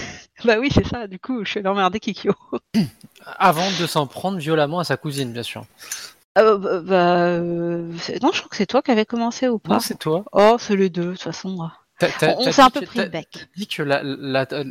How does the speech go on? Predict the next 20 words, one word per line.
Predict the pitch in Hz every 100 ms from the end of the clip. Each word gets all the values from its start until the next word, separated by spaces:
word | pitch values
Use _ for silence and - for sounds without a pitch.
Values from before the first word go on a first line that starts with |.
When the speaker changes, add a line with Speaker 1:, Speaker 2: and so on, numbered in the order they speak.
| -
Speaker 2:
la, | 139 131 123 117 117 - - -
que | 147
je | -
t'av-, | 160 156
je | 143
vous | 156
avais | 156 147
envoyé | 151 185 208
chercher | - 185 208
une | 180
pirate. | - 143 123 - - - - - _ _ -
Speaker 1:
Ah | 247 254 240
oui, | 285 240
oui, | 247
bah | 190
oui, | 208 254
bah | 170
c'est | - 175
vrai. | 247 - - - - - 762 _ _ _ _ _
<laughs> | - 403 - -